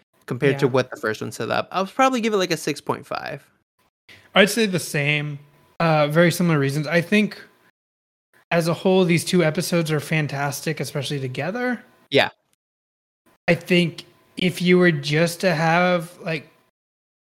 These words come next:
Speaker 2: weird writing scenarios aside, if you were just to have a standalone episode that was this story,
Speaker 1: Mm, mm.
Speaker 2: I don't think it would have worked.
Speaker 1: Right. Yeah,
Speaker 2: I
Speaker 1: it,
Speaker 2: think
Speaker 1: it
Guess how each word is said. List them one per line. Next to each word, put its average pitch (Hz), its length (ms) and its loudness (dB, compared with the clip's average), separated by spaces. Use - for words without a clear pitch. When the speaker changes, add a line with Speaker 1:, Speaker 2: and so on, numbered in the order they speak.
Speaker 2:
weird 170 320 0
writing 147 540 0
scenarios 143 560 -4
aside, 135 320 -2
if 139 100 -10
you 165 120 0
were 196 100 4
just 160 220 -2
to 170 40 -2
have 151 160 0
a - 20 -4
standalone 143 560 -4
episode 160 460 -4
that 143 140 -4
was 147 200 -8
this 165 220 -6
story, 190 800 0
Speaker 1:
Mm, 139 640 -2
mm. 131 380 -2
Speaker 2:
I 170 60 2
don't 165 100 2
think 151 160 0
it 147 40 -6
would 135 120 -4
have 113 60 -6
worked. 110 320 -12
Speaker 1:
Right. 127 280 -2
Yeah, 170 300 6
Speaker 2:
I 170 40 6
Speaker 1:
it, 156 100 4
Speaker 2:
think 160 140 4
Speaker 1:
it 185 240 -4